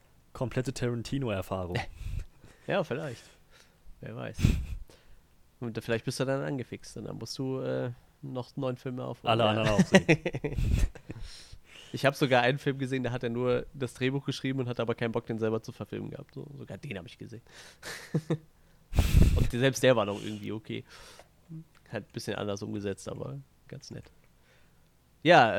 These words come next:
Speaker 2: ähm, wir werden, ähm, sehen, der Film kommt, glaube ich, sechsundzwanzigsten Juli in Amerika, vierzehnter August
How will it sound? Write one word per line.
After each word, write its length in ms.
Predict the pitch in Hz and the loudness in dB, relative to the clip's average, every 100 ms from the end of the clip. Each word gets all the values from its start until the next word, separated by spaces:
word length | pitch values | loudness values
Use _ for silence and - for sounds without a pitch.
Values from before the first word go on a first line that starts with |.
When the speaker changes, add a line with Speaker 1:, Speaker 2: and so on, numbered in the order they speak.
| 110 | 2
Speaker 2:
ähm, 220 | 107 110 - - - - _ _ _ _ _ _ _ _ _ _ _ _ _ - - - _ | 2 -4 -10 -20 -20 -20 _ _ _ _ _ _ _ _ _ _ _ _ _ -20 -20 -20 _
wir 380 | 143 123 113 107 | -10 -4 -2 0
werden, 400 | 110 107 107 104 | 0 0 -2 -2
ähm, 340 | 104 101 101 113 - | 0 0 -2 -6 -14
sehen, 340 | - 117 147 | -8 -6 -4
der 100 | 131 | -6
Film 240 | - 123 - | -4 -6 -6
kommt, 320 | - 131 - | -10 -12 -12
glaube 600 | - - 131 151 151 - - | -14 -10 -8 -8 -8 -12 -12
ich, 500 | 156 147 160 156 156 - - - - - - - - - _ _ _ _ _ _ _ _ _ _ _ _ _ _ | -12 -10 -10 -12 -14 -18 -20 -20 -20 -20 -20 -20 -20 -20 _ _ _ _ _ _ _ _ _ _ _ _ _ _
sechsundzwanzigsten 720 | - 120 - 139 104 113 - | -12 -12 -12 -6 -6 -6 -10
Juli 320 | 123 123 123 113 | -10 -8 -8 -6
in 100 | 104 | -6
Amerika, 680 | - 120 139 139 139 139 143 | -6 -8 -8 -8 -8 -8 -12
vierzehnter 560 | - - - 120 113 113 | -12 -12 -10 -12 -10 -8
August 460 | 110 - 123 - | -10 -12 -12 -14